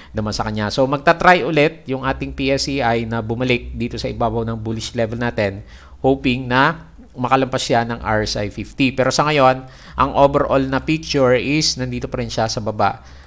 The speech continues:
ng ating R S I fifty naman. So, sana hindi na siya mauntog para magbago yung pagka-bearish sentiment natin dito sa ating market. Pero yung si-, nababasa ko, na-review ng ating mga brokers naman sa kanya. So,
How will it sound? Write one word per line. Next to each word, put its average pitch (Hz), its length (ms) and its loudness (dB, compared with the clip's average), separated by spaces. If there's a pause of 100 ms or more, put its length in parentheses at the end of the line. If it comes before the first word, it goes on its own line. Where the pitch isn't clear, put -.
ng 117 220 -4
ating 110 400 -4
R 101 160 -2
S - 160 -6
I 98 180 -4
fifty 92 560 -10 (380)
naman. 104 260 -2
So, 110 220 -4
sana 151 240 6
hindi 139 240 -2
na 139 80 -2
siya 143 140 0
mauntog 135 420 -2
para 120 180 4
magbago 113 400 0
yung 104 160 -6
pagka-bearish 104 1000 -6
sentiment 110 440 -4
natin 107 280 -4
dito 104 160 -8
sa 107 160 -4
ating 104 160 -8
market. 113 400 0
Pero 143 160 0
yung 160 320 -4
si-, - 240 -6
nababasa 160 560 6
ko, 147 160 4
na-review 139 480 -2
ng 139 160 -4
ating 127 240 -4
mga 127 200 -4
brokers 123 360 -6
naman 117 160 -8
sa 117 160 -6
kanya. 110 400 -2 (400)
So, 123 720 2